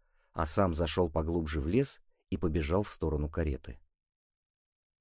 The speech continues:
Стараясь не шуметь, приблизился и увидел, что в карете со связанными руками и ногами полулежит помещик, а рядом с ним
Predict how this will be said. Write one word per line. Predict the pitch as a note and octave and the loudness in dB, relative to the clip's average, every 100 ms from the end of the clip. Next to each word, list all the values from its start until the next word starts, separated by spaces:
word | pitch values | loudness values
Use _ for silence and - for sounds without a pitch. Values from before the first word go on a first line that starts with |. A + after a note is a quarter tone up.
| _ | _
Стараясь | - - F#2 G2+ E2+ F#2 | -8 0 4 4 4 0
не | E2+ | -2
шуметь, | - F#2 C3+ - - | 0 2 2 0 -8
приблизился | - D#2 G2 C3+ G2 D#2+ - | -4 0 2 2 0 -4 -4
и | - - | -6 -2
увидел, | E2+ F2 B2+ G#2+ E2 | -2 0 0 0 -2
что | - E2 | -2 -6
в | |
карете | - F2+ A#2 E2+ | 0 2 2 0
со | D#2+ D#2+ | -2 -2
связанными | F#2 F#2+ E2 D#2+ D#2+ | 2 2 2 2 2
руками | D#2+ E2 F2+ D#2+ | 2 0 0 0
и | D2+ | 0
ногами | D#2 D#2+ A2+ A#2 | 0 2 2 4
полулежит | E2 - F#2 E2+ D#2+ D#2 A#2 | 0 0 2 2 0 0 -2
помещик, | - B2+ C#3 D#2 - - - _ _ _ _ | -2 0 0 0 -4 -12 -18 _ _ _ _
а | D#2+ | 2
рядом | F2+ F2 E2 | 4 4 0
с | - | 0
ним | F2 B2 A2 | 2 2 2